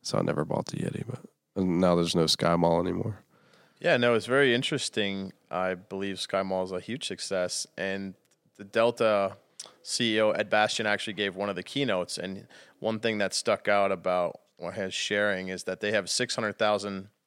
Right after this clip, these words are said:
Speaker 2: people flying every single day, and when you're in the air, you're in a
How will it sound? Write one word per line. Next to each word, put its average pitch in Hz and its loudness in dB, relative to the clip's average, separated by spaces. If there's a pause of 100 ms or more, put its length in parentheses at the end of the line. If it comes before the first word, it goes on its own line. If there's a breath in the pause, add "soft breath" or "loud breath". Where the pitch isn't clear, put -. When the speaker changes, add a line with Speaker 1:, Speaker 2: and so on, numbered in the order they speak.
(340)
Speaker 2:
people 123 0
flying 98 -2
every 101 -4
single 123 -2
day, 113 0 (360 soft breath)
and 104 -6
when 117 0
you're 117 4
in 113 2
the 104 -2
air, 101 2
you're 98 -4
in 107 -4
a 95 -4